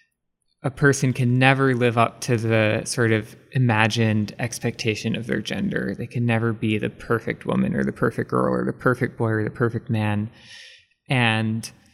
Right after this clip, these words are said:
so that's one thing to kind of fight against. But then another thing to kind of fight against is just the idea that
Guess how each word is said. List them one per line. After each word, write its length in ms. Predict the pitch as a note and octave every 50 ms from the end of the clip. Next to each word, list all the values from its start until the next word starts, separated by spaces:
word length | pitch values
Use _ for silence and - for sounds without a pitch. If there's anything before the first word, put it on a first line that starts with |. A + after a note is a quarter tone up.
| _
so 160 | - - - C3
that's 300 | C#3 C#3+ C#3+ - - B2+
one 280 | B2 A#2 A#2 A#2+ A#2
thing 360 | A2+ - B2 A2 G#2 G#2 G#2
to 120 | G2+ - G#2+
kind 240 | - A#2 G#2+ G#2 G#2
of 100 | G#2+ -
fight 280 | - - G#2+ G#2+ G#2+
against. 580 | A2+ G#2+ A2+ G#2+ - A2 - - - - - - _ _
But 180 | - A#2+ - -
then 460 | - B2 A#2 A2+ A2 A2 A2 A2+ - -
another 360 | B2 B2 B2 B2+ C#3 D3+ D3+
thing 220 | D3+ C#3+ B2+ B2
to 60 | A2+ A2+
kind 280 | - B2 A#2 A2+ A2+
of 80 | A2+ -
fight 240 | - A#2 A2 A2 A2+
against 500 | A2+ A2+ A#2 A2+ B2+ B2 A#2+ - - -
is 300 | B2 A#2+ - - - -
just 340 | - B2 A#2+ - - -
the 80 | - A2+
idea 600 | - A#2 A#2 A2+ A2+ - A#2+ A#2+ A#2+ A#2 A#2 A2+
that 380 | A2 - A2+ A2 A2 - -